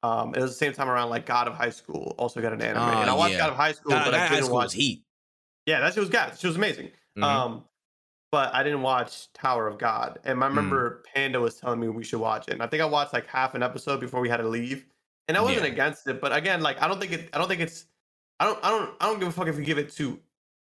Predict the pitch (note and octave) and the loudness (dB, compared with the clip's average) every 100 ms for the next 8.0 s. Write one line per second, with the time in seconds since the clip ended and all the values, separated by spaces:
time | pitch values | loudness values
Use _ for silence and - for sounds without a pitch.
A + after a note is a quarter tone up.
0 | _ - - G3 E3 A#2+ - D#3+ A#2+ - | _ -14 -4 0 2 0 -2 -2 -2 -6
1 | - C3 F3 G3 D#3 C#3+ B2 F#2 B3 F#3+ | -4 0 0 0 0 -2 -2 0 2 2
2 | C3 A#2+ A2+ - A2 - - D3+ F3 B2+ | 0 -2 -4 -4 -4 -6 -4 -2 0 2
3 | D3 E3 D#3+ F#3+ - - D3 A#3 F3 G3+ | 4 4 4 4 4 4 4 4 4 4
4 | - - D3 G#3+ E3 G3 F#3 F3+ G3 E3+ | 2 2 0 0 0 2 2 4 4 4
5 | A#2+ A#2 D3+ G3+ - _ C#3+ C#3 D3 D#3+ | 2 0 0 -4 -8 _ -8 -4 -2 0
6 | D#3 C#3 F3 - D3+ D#3+ - _ _ _ | 0 2 0 0 -4 -8 -14 _ _ _
7 | _ - G2 E2 C3+ C3 B2+ A#2+ A2 G#2+ | _ -6 -4 0 0 0 0 0 0 -2